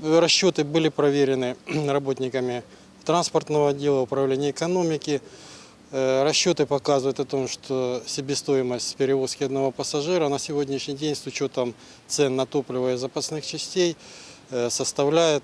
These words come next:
э, свыше пяти гривен. Но учитывая то, что ситуация экономическая тяжёлая для всех, э, было принято решение о том, чтобы, э, удовлетворить частично,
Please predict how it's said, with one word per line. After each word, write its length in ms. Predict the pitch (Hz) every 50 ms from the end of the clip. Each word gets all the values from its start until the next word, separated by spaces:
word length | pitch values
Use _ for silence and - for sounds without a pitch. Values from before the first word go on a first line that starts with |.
| - -
э, 200 | 135 131 127 123 117
свыше 380 | - - 147 165 160 - 151
пяти 420 | 139 - 139 - - - 151 139 127
гривен. 400 | 127 123 123 117 113 107 101 98 98 - - - - - - - - - - - - - - - - - -
Но 400 | 143 139 147 165 180 185 180 170
учитывая 520 | 175 175 - - 190 185 - 185 180 175 170
то, 180 | - 185 175
что 380 | 160 - - - 175 170 170 - - -
ситуация 640 | - - - 151 - 165 170 165 160 143 - 156 147
экономическая 580 | 139 156 156 160 160 160 151 - - - 151 131
тяжёлая 640 | - - - - 156 151 151 165 160 151 147 143 139
для 280 | 131 135 151 165 175 165
всех, 380 | - - - - 202 196 185 - - - - - - - - - - - - -
э, 200 | 131 127 131 127
было 280 | 131 156 160 160 156
принято 540 | 143 - 165 160 151 151 147 139 - 147 143
решение 540 | 139 147 - - 175 175 170 156 143 139 131
о 60 | 127
том, 200 | - - 143 143
чтобы, 520 | - - - 147 131 131 139 139 131 127 113 - - - - - - - - -
э, 280 | 135 127 127 123 123 131
удовлетворить 600 | 143 156 156 156 151 151 147 160 160 156 151 135
частично, 680 | - - 160 - - - 160 143 123 - - 131 123